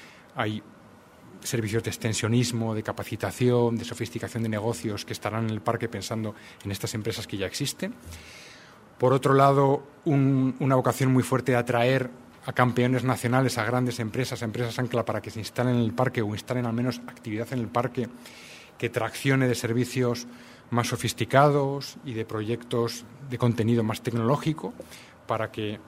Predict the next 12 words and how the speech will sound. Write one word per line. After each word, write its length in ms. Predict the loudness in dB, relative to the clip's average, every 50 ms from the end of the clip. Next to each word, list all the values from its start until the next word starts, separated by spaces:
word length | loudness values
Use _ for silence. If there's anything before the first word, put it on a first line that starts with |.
| -20 -20 -14 -10
bueno, 220 | -8 -6 -6 -8
pues 200 | -8 -10 -10 -10
a 60 | -8 -6
través 200 | -4 -4 -2 -2
del 140 | -2 -2
parque 240 | -2 -2 -2 -2 -4
se 120 | -6 -6 -4
puedan 200 | -2 -2 -2 -2
involucrar 440 | -2 -2 -2 -2 -2 -4 -4 -4
las 140 | -4 -4 -4
capacidades 640 | -6 -6 -6 -6 -6 -6 -6 -4 -4 -4 -6 -6 -6
de 260 | -6 -6 -6 -6 -8